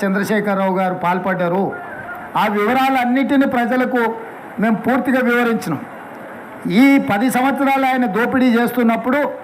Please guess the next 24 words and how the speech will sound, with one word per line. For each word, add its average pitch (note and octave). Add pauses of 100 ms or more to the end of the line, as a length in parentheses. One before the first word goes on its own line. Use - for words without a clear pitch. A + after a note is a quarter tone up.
(880)
పిల్లి B3+ (540)
కళ్ళు B3+
మూసుకొని C4
పాలు B3
తాగింది A#3+
అన్నట్టుగా A3 (100)
మోడీ B3
గారు B3
కూడా A#3
ఒక్కరోజు A3
కూడా A3+ (500)
కేసీఆర్ని A3+
నిలువరించే G#3
ప్రయత్నం F#3
చేయలే. F3+ (480)
ఈరోజు A#3
బీజేపీ B3+
వాళ్ళు A#3+
అంటున్నారు, A3+ (500)
"మాకు G#3
సీబీఐకి A#3
ఇరు, A3
మేము G#3
తెలుస్తామని." F#3